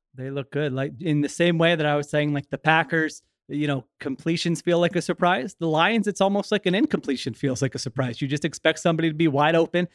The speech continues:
him putting the ball where it's supposed to be. Now, they, when it gets out of structure, uh, there's issues there, but, um, that doesn't happen a lot with that offense. Very, uh, very well schemed. All right, let's finish with this extra point. This offseason, Ben, will be defined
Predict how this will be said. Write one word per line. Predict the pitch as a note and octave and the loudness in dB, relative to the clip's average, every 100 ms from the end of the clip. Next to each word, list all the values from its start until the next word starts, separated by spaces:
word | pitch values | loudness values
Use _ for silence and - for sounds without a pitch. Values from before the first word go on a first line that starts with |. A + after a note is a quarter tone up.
| _ _ | _ _
him | D#3 D#3+ | -4 0
putting | E3 E3 | 0 0
the | D3+ | 2
ball | D#3 E3 | 2 2
where | D#3+ | 2
it's | D#3+ | -2
supposed | - D3+ D3 | -2 -2 -2
to | E3 | -4
be. | D#3+ F3 | -6 -6
Now, | C#3+ | -4
they, | D3 D3+ | -4 -4
when | D#3 D#3 | -4 -4
it | C#3+ | -2
gets | D3 D#3+ | 0 2
out | D3 | 2
of | C3+ | 0
structure, | - F3+ - G#3+ G#3+ - _ | 0 0 0 -4 -4 -8 _
uh, | D#3+ D3 | -4 -2
there's | D3 D#3 C#3+ | -2 -2 -2
issues | D3+ F#3 E3+ | -2 -2 2
there, | F3 G3 | 2 2
but, | D#3 D3 - - | 2 -2 -4 -6
um, | C#3+ C#3+ | -2 0
that | C#3+ D3+ | 0 0
doesn't | F3 D#3+ | 0 4
happen | D3 D#3 C#3 | 2 2 -2
a | |
lot | A#2+ B2+ _ _ - | -2 -4 _ _ -8
with | C3+ C3 | -6 -4
that | C3 | -4
offense. | B2 B2 - A2 - | -4 -6 -8 -8 -4
Very, | C3+ C3+ C3+ B2+ | 0 2 2 2
uh, | B2 | 0
very | A#2+ C#3 C3+ C#3 | 0 0 2 0
well | C3+ B2+ B2 | -2 -2 -2
schemed. | - - A2 C3+ | -4 -4 -2 2
All | D3+ | 2
right, | G#2 - - | 0 -8 -4
let's | D3+ - | -4 2
finish | D#3 C#3+ - - | 2 2 0 -4
with | C3+ - | -6 0
this | C#3 B2+ - _ _ | 0 0 -8 _ _
extra | D#3 C#3 - | -6 -4 -4
point. | C3+ C3+ A2+ - _ _ _ _ _ _ | -4 -4 -6 -8 _ _ _ _ _ _
This | C#3 A3+ - | 0 0 4
offseason, | G3 F#3+ - F3+ C3+ C3+ B2 - | 2 2 0 -2 0 -2 -4 -8
Ben, | B2 B2+ | -8 -6
will | C#3 D#3 | -4 -4
be | D#3 F3+ | -2 -2
defined | E3+ - C3+ B2+ B2+ | -2 0 0 0 -2